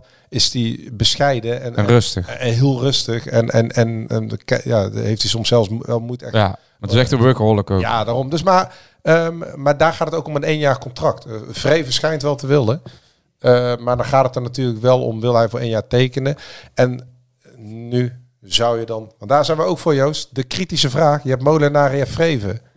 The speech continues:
Speaker 1: Dat zijn twee totaal verschillende mensen, toch?
Speaker 2: Ja.
Speaker 1: Ja. Maar men is echt intern de afweging aan het maken. Gaan we voor iemand die de boel opschudt, korte termijn, er kort op zit. Ook met,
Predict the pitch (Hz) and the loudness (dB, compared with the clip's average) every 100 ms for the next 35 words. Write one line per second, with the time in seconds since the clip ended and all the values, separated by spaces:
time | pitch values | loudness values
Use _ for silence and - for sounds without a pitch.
0 | _ _ _ - 180 147 139 131 127 156 | _ _ _ 0 2 4 0 -2 -2 0
1 | 139 123 135 123 123 151 - - 151 156 | 2 -2 -6 -6 -6 -4 -6 -6 -8 -8
2 | _ _ _ 123 113 - - 139 110 - | _ _ _ 2 2 0 -6 -2 -2 -6
3 | _ _ _ - 117 139 147 143 165 160 | _ _ _ -4 0 2 0 -6 -8 -8
4 | 131 - - - 175 175 170 160 135 185 | -6 -2 -2 -2 -4 -4 -2 -2 -2 0
5 | 165 165 156 131 135 123 131 123 113 - | -2 0 -2 -2 -4 0 0 0 -4 -2
6 | 143 131 131 143 131 113 120 110 135 123 | 0 0 -4 -2 0 2 2 4 2 0
7 | 170 160 - 165 - - - 139 139 135 | -2 -2 -2 -4 -4 -2 -2 2 2 2
8 | 147 151 - _ _ - - 160 143 156 | 0 -2 -10 _ _ -20 -4 -2 0 -4
9 | 147 - 160 - _ _ _ _ - 160 | -8 -6 -6 -8 _ _ _ _ -2 0
10 | 175 - 123 120 | 0 -6 -8 -8